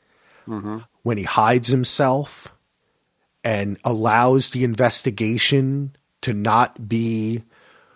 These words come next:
Speaker 2: no movement on his investigation into Cyclops for, for, for years. I mean, it looked as though he was hooded justice for five to seven years. His kid looked maybe around, what, around five years old or so?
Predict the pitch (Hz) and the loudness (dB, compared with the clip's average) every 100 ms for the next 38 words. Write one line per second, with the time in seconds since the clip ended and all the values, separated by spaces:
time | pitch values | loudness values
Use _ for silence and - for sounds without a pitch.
0 | _ 101 117 123 120 117 139 143 139 143 | _ -2 2 2 2 2 2 4 2 2
1 | 110 104 113 113 110 113 120 - 104 120 | -2 -2 0 0 0 2 2 2 0 0
2 | 120 127 113 107 - 110 117 - 139 127 | 0 -2 -2 0 2 2 2 2 2 2
3 | - - 104 - 92 - - 110 85 92 | 0 -2 -2 -2 -2 -2 -2 -2 -2 -6
4 | 123 135 156 175 202 220 - - - _ | -2 2 2 2 -2 -2 0 0 -2 _
5 | _ _ _ _ _ - 135 135 135 139 | _ _ _ _ _ -6 0 2 2 2
6 | 156 - 160 - 147 143 151 135 - - | -2 0 -2 2 2 2 2 2 2 0
7 | 139 123 131 143 - 151 - 123 113 - | 0 0 0 0 2 0 0 -2 -4 0
8 | 123 127 139 - - - 135 127 131 185 | 2 4 2 0 0 2 2 0 0 0
9 | - 98 - - 160 123 147 127 127 131 | 0 -2 -2 0 2 2 -2 0 2 2
10 | 117 113 107 107 - - 123 87 92 87 | 2 2 2 -2 -8 -6 -2 -2 -2 -6
11 | - 107 113 117 123 123 - 117 139 160 | -2 0 2 2 2 2 2 2 2 2
12 | 165 - 185 214 | 0 2 2 0